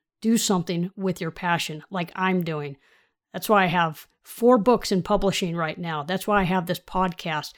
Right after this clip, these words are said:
That's why I'm speaking at a couple of conferences at the end of the year. This is my passion,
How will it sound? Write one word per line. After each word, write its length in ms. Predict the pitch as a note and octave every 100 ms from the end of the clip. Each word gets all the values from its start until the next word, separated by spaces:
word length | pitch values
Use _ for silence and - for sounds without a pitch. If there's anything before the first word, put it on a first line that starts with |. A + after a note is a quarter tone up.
| - _ -
That's 180 | G3
why 120 | G#3+ G#3
I'm 80 |
speaking 520 | F#3 - A3+ G#3 G#3 G3
at 140 | F3
a 60 | F3
couple 240 | G#3+ G3
of 80 | F3
conferences 560 | G3 F#3+ F#3 F3 F3+
at 140 | E3+ E3
the 120 | F3
end 140 | F3+
of 80 | F3
the 80 | E3
year. 280 | F3 E3 D3+ _ _
This 260 | - C4 C4+
is 120 | B3
my 240 | G3 F#3+ F#3
passion, 680 | - F#3 F#3 - D#3+ C#3